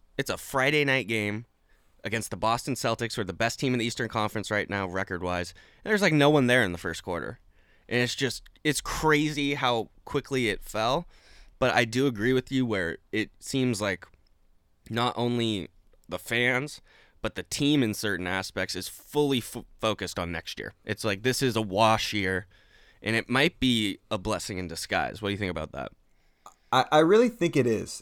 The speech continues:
Speaker 2: And I think that, you know, when those conversations were going on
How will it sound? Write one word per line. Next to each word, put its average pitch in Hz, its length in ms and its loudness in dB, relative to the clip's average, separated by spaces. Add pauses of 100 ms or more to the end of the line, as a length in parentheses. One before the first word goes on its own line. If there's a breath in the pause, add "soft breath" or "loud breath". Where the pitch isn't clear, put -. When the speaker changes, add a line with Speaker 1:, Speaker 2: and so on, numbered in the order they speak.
(160)
Speaker 2:
And 127 440 2 (100)
I 123 100 2
think 151 460 -4
that, 117 680 -2 (260)
you 120 140 -4
know, 107 460 0
when 113 540 -2
those 120 220 -4
conversations 123 800 -2
were 104 120 -4
going 104 280 -2
on 98 400 -2